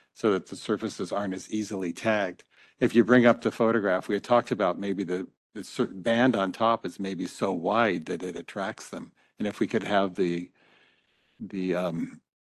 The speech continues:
sort of spindles going all, all the way up, but you said it wouldn't be structurally sound, but maybe they could reduce the bulk on top to have less area to tag. Anyway, I could go on and on, but the, those are my issues. It just doesn't seem that much has been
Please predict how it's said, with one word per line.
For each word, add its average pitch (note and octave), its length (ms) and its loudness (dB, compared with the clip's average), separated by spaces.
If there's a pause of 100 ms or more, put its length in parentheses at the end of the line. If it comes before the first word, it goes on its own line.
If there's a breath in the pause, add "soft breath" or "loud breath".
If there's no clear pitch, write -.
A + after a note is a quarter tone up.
(160)
sort G2 240 -4
of F2 220 -6
spindles - 960 2
going G2 280 0
all, F#2 140 0
all F#2+ 240 0
the F2+ 100 -8
way F2+ 240 -4
up, G2 280 -2 (160)
but G2 80 2
you F#2+ 100 -2
said G2+ 240 2
it F2 80 2
wouldn't F#2+ 220 -2
be F2+ 100 -2
structurally F2 580 -4
sound, F2 560 -4 (120)
but G2 120 0
maybe G#2 280 2
they F#2+ 160 0
could F#2+ 180 -6
reduce F#2 460 -2
the G2 80 -2
bulk - 320 -2
on F2 160 0
top F2+ 340 0
to G2+ 140 0
have E2+ 160 2
less F#2+ 400 -2
area F2 340 -2
to F#2+ 160 -2
tag. F#2 460 -6 (1400 soft breath)
Anyway, A2 240 10
I G2+ 100 12
could F#2+ 180 2
go F#2 140 2
on F#2 220 0
and F2+ 120 -4
on, F#2 200 -2
but F2+ 160 -4
the, G2 180 2
those G#2 320 -2
are A2 40 -2
my F#2+ 120 0
issues. F#2 480 -6
It G2 100 -6
just - 280 -8
doesn't G2 340 -4
seem F#2 440 -4
that F2+ 220 -2
much F2+ 340 -6
has F2+ 140 -8
been F2 300 -6